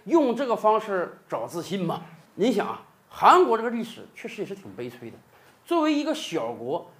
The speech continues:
几百年来，要不然是旁边大国的附庸，要不然又被日本殖民了几十年。所以，作为韩国人来讲，过往的历史一直是屈辱的、被压迫的历史，哎，跟今天的黑人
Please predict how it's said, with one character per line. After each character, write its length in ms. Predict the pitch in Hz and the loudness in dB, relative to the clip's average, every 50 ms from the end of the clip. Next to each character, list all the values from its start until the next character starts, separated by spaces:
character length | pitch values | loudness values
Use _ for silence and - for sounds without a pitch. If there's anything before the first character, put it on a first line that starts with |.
| _ | _
几 160 | - 233 330 | 0 2 4
百 160 | 370 311 214 175 | 8 8 8 8
年 180 | 170 180 190 | 6 4 4
来， 240 | 170 151 160 - - - | 4 2 0 0 0 4
要 160 | 285 392 403 | 6 8 8
不 80 | 311 262 | 10 8
然 280 | 240 247 247 247 247 | 8 8 8 4 -2
是 280 | - - - 262 240 226 | -10 -6 0 0 2 2
旁 280 | 226 - - 196 226 240 | 0 0 2 2 2 2
边 140 | 233 240 240 | 0 -4 -4
大 200 | 240 262 233 180 | -4 -4 -6 -4
国 140 | 156 165 185 | -4 -4 -4
的 60 | 185 | -6
附 200 | 175 - - 196 | -6 -6 -6 -4
庸， 180 | 170 160 165 165 - - - - - _ _ | -2 -2 -2 -2 -6 -10 -18 -20 -20 _ _
要 180 | - 381 427 | 6 8 8
不 60 | 381 320 | 10 10
然 260 | 269 269 285 - - - | 10 10 8 6 2 -2
又 180 | 226 262 277 240 | -2 0 2 2
被 160 | 247 247 254 | 4 2 2
日 220 | 240 285 330 302 | 0 -2 -2 0
本 240 | 214 185 175 170 170 | 2 2 0 0 -2
殖 180 | - - 180 220 | -6 -8 -6 -4
民 200 | 214 175 170 185 | -2 -2 0 -2
了 60 | 185 | -2
几 200 | 151 131 123 110 | -4 -6 -12 -12
十 120 | - 135 | -10 -8
年。 240 | 127 113 104 98 101 - - - - - _ | -8 -8 -10 -12 -14 -20 -20 -20 -20 -20 _
所 300 | - - - 311 403 440 | -8 0 4 6 8 8
以， 260 | 349 254 226 233 - - - | 8 6 4 -2 -6 -12 -10
作 140 | - 359 359 | -6 -4 -2
为 140 | 311 320 320 | 0 0 -2
韩 480 | - - - - 233 - 349 359 359 | -2 -2 4 6 8 8 8 6 4
国 160 | 294 294 285 269 | 2 2 0 0
人 160 | 262 254 233 | 2 4 4
来 140 | 226 254 262 | 4 4 4
讲， 360 | 214 180 156 139 - - - - - - _ | 2 0 0 0 0 -2 -6 -12 -20 -18 _
过 260 | - 415 415 415 339 | 2 4 6 6 6
往 180 | 233 175 147 147 | 6 6 4 2
的 100 | 151 208 | 2 -2
历 180 | 240 302 339 254 | -2 -2 -4 -4
史 240 | - - - 151 156 | -6 -8 -10 -12 -12
一 320 | 156 - 415 480 466 302 | -10 -6 -4 -4 -4 -4
直 160 | 185 202 254 | -4 -8 -8
是 240 | 269 277 294 285 208 | -8 -8 -10 -12 -12
屈 320 | - - - - - 294 311 | -12 -12 -10 -8 -4 -2 -2
辱 300 | 294 226 185 143 113 123 | -2 -4 -6 -10 -8 -6
的、 100 | 135 156 | -6 -6
被 300 | 151 - 247 233 220 202 | -4 -4 -6 -6 -4 -2
压 200 | 226 226 240 254 | 0 2 2 2
迫 200 | 240 - 247 214 | 2 0 -4 -4
的 100 | 180 196 | -4 -4
历 140 | 208 202 | -6 -8
史， 200 | 190 - - - 110 | -8 -10 -12 -10 -2
哎， 140 | - 262 349 | 0 0 2
跟 180 | - 427 415 415 | 2 2 0 0
今 140 | 381 403 403 | 0 2 2
天 120 | 370 403 | 2 2
的 80 | 381 330 | 2 0
黑 160 | - 320 349 | -2 -2 0
人 200 | 311 277 311 302 | 2 2 2 0